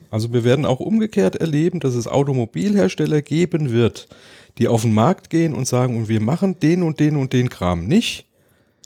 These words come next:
Und damit ein Alleinstellungsmerkmal gegenüber all den Großen, die meinen, mit allem möglichen Schwachsinn, der, der irgendwie sinnvoll oder nicht sinnvoll ist, Geld verdienen zu wollen, ähm, und Risiken aufmachen, mit denen ich nichts zu tun haben möchte.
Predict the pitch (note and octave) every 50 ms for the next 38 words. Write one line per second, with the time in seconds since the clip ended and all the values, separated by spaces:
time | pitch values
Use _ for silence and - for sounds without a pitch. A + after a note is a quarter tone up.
0 | _ _ _ _ _ _ _ _ - A#2+ A#2+ - A2+ A2 B2 D3 D#3+ D#3+ D3+ C#3+
1 | - - - - B2 A#2+ - - G#2+ G2+ G2+ A#2+ E3 F3+ - - E3 D#3 D#3 D#3
2 | C#3 - C3+ B2+ B2+ C3+ - - B2+ B2 B2 - - - B2+ A2+ A2 A#2+ B2 A2+
3 | - - B2+ C3 - - E3 D#3+ - - - - C3+ C#3+ C#3 C#3+ - - A#2 A2
4 | G#2+ G#2 G2+ - - D#3 D3 C3+ C3 - - - A#2 C#3 D3+ - C#3 C#3 C3+ -
5 | - A#2+ A#2 - - G#2 G#2+ D3 - - - E3 D3 - - B2+ A#2+ A#2 A2+ -
6 | - A#2+ G#2+ - - - - C#3 B2 B2+ B2 A#2 - - - - - - - -
7 | - - C#3+ D3+ D3+ C3+ C#3+ C#3 C3 A#2 A#2 A2+ G#2 A2+ C#3 D3 - - C#3 C3
8 | A#2+ B2 B2 A#2+ - - C3 C3 - - - - - - - - _ - C3 C3+
9 | E3+ - - C#3+ - D3 C3 B2+ C3 B2 - B2 A2 G#2+ G#2+ G#2+ G#2+ G#2 A2 G#2+
10 | - - - - - - - - - A#2 A2 G#2+ G#2 G2+ G#2+ G2+ - A2+ A2+ A2+
11 | G#2+ - B2 C3+ D#3 D3 E3 C#3 C#3+ C3 G2+ F#2 A2+ A#2+ A2 A2+ A#2 A2 A2 A#2
12 | A#2 G#2+ G2+ G#2 - A#2 A2+ - A2+ A#2 C3 A2+ - - - - _ _ - B2+
13 | A#2+ B2+ C3+ E3 F#3+ - - - - - D3 - - D3+ C#3 C3 A2+ G2+ G2+ G2
14 | G2+ G#2 - - C#3+ D#3+ F3+